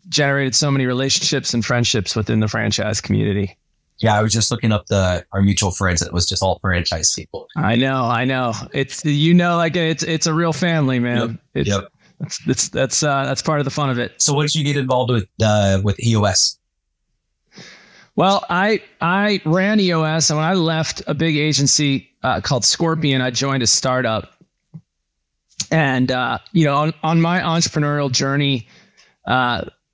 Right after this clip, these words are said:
Speaker 1: lots of highs and lows. And as fun as the highs are, it's the lows that,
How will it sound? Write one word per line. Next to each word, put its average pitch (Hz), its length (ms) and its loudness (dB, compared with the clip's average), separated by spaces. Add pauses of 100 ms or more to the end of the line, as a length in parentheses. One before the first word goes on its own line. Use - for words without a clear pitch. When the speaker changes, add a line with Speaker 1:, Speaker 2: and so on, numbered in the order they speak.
(120)
Speaker 1:
lots 147 220 2
of 165 80 2
highs 165 240 0
and 165 100 0
lows. 156 600 0
And 151 200 2
as 135 140 0
fun 156 180 0
as 143 100 -2
the 151 80 -2
highs 147 300 0
are, 135 300 0
it's - 180 -2 (120)
the 135 100 0
lows 131 360 0
that, 127 260 -2